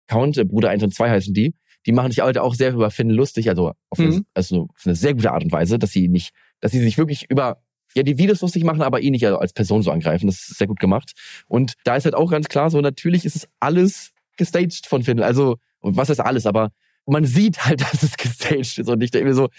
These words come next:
Speaker 1: ist das jetzt ein Exposed-Video, das etwas zu sagen, was halt jeder dachte? Also
Speaker 2: Und ich glaub, das ist aber, das ist halt der wichtige Punkt. Weil ich dachte auch sofort so,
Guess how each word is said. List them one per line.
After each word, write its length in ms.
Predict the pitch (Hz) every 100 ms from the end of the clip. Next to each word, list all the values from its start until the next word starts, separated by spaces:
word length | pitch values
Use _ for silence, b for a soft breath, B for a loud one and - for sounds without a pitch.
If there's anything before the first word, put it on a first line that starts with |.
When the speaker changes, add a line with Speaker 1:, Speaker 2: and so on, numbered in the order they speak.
| B B B
Speaker 1:
ist 240 | - 180 -
das 120 | 170
jetzt 180 | 151 -
ein 60 |
Exposed-Video, 1040 | 110 - - - 101 196 - 175 202 233 269
das 300 | 160 151 - _ -
etwas 340 | 143 135 -
zu 120 | -
sagen, 540 | 95 98 95 147 214 185
was 180 | 123
halt 220 | 113 110 _ _
jeder 480 | - 95 113 143
dachte? 520 | 147 139 - - 269 330 _
Also 360 | 127 131 139 - -
Speaker 2:
Und 100 | 208
ich 100 | -
glaub, 160 | 254
das 140 | 202 233
ist 80 |
aber, 120 | 208 180
das 160 | 185
ist 40 | 240
halt 100 | 208
der 80 | 170
wichtige 260 | 170 170
Punkt. 320 | 151 135 - - -
Weil 180 | 147 151
ich 220 | - 311 -
dachte 280 | 247 -
auch 120 | 160 165
sofort 360 | 170 160 151
so, 100 | -